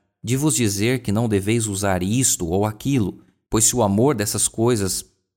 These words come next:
vãs estiver em vosso coração, pôr de parte os vossos adornos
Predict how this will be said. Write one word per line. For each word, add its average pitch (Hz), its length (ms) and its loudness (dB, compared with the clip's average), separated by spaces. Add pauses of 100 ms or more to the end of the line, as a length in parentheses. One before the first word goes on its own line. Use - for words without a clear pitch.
(140)
vãs 101 580 0
estiver 101 640 -2
em 95 100 -2
vosso 104 320 0
coração, 104 720 -2 (260)
pôr 120 200 2
de 101 120 -2
parte 101 720 -2
os 98 220 -6
vossos 104 420 0
adornos 95 760 -2